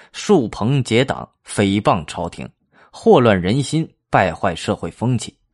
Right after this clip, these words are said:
早已忍无可忍的汉元帝立即下令逮捕并审讯李英，并在全国范围内收捕党人。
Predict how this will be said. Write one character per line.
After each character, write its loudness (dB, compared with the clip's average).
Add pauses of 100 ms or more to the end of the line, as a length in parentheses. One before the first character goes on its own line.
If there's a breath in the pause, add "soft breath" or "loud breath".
(200)
早 4
已 4
忍 2
无 0
可 -2
忍 2
的 -4
汉 -2
元 -4
帝 -6 (120)
立 0
即 -4
下 0
令 0
逮 0
捕 -10
并 -4
审 -6
讯 -4
李 -14
英， -14 (440)
并 4
在 6
全 0
国 4
范 0
围 -2
内 0
收 -2
捕 -6
党 -10
人。 -16